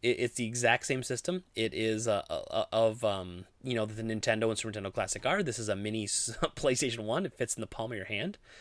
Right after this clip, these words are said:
Um, we have, uh, the box is reminiscent of the launch model P S ones, which is incredible. It comes with two controllers. Um, here you go, the original analo-, uh, non-analog controllers.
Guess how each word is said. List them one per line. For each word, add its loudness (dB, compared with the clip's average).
Um, 4
we 4
have, 8
uh, 8
the 2
box -2
is 2
reminiscent 2
of 4
the 0
launch 0
model 2
P -2
S -2
ones, -2
which -12
is -8
incredible. 0
It 0
comes 6
with 2
two 8
controllers. 6
Um, 2
here 4
you 4
go, 6
the 4
original 0
analo-, 0
uh, 0
non-analog -2
controllers. 0